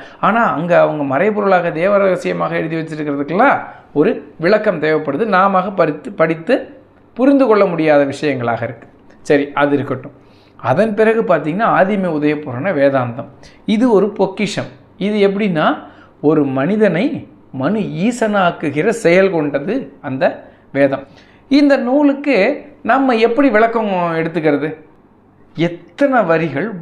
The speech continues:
ஒ-, செயலில்லாத வாசகம் கிடையாதுன்ட்டாங்க. இதுக்கு எப்படி, நம்ம எப்படி ஒரு வியாக்கியானமோ ஒரு பொருளோ இல்ல ஏதோ ஒண்ணை நம்ம எப்படி சொல்ல முடியும்?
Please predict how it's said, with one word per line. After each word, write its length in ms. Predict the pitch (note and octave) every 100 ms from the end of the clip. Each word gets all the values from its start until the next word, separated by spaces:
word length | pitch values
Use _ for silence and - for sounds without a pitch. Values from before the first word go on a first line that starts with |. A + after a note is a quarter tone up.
| D#3+
ஒ-, 200 | D#3 F#3
செயலில்லாத 880 | - - F#3 B3+ C4+ C4+ A#3+ F#3 A#3
வாசகம் 600 | G3+ F3+ G3 G3 F3 A#3 A3+
கிடையாதுன்ட்டாங்க. 760 | F3+ F3 E3 D3 C#3+ C3 A2 - _ -
இதுக்கு 280 | G3+ G#3+ G#3+
எப்படி, 180 | G#3+ C4
நம்ம 380 | G3+ F3 A#3+ B3
எப்படி 240 | A3+ A#3
ஒரு 240 | A3+ G3 F3+ E3 D#3+ -
வியாக்கியானமோ 800 | D#3+ F3+ F3+ F3+ D#3+ C#3+ B2+ D3+ A3+ A3 - -
ஒரு 240 | E3 F#3 D#3
பொருளோ 440 | F3 F3+ F#3+ D3 C#3+ G#3 - - -
இல்ல 180 | A3+
ஏதோ 260 | F#3+ F#3 A#3+
ஒண்ணை 240 | A#3 F#3
நம்ம 200 | G3 E3+
எப்படி 140 | C#3+ D3
சொல்ல 240 | D3+ C#3+
முடியும்? 360 | C3 B2 A#2+